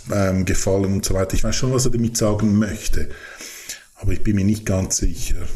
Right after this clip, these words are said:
ob er die Lektion aus dieser ganzen Affären, die er da hatte, die zu dieser Situation führten, ob er da jetzt die richtigen Schlüsse daraus zieht oder nicht.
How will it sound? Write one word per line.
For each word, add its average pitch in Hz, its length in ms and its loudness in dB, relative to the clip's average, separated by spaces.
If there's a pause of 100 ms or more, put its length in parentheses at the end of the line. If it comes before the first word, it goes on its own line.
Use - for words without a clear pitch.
(100)
ob 95 240 2
er - 60 2
die - 240 0
Lektion 104 1000 0
aus 104 240 -2
dieser 98 220 0
ganzen 92 800 0 (580)
Affären, 101 720 0
die 98 120 2
er 98 80 0
da 87 240 0
hatte, 113 380 -2
die 101 160 0
zu - 140 -4
dieser 90 260 0
Situation - 540 0
führten, 98 340 0
ob 87 120 0
er 90 60 2
da 90 160 -4
jetzt - 260 -6 (440)
die 90 80 0
richtigen - 380 2
Schlüsse - 360 2
daraus 85 320 -2
zieht - 280 -4
oder 82 160 -10
nicht. 80 400 -14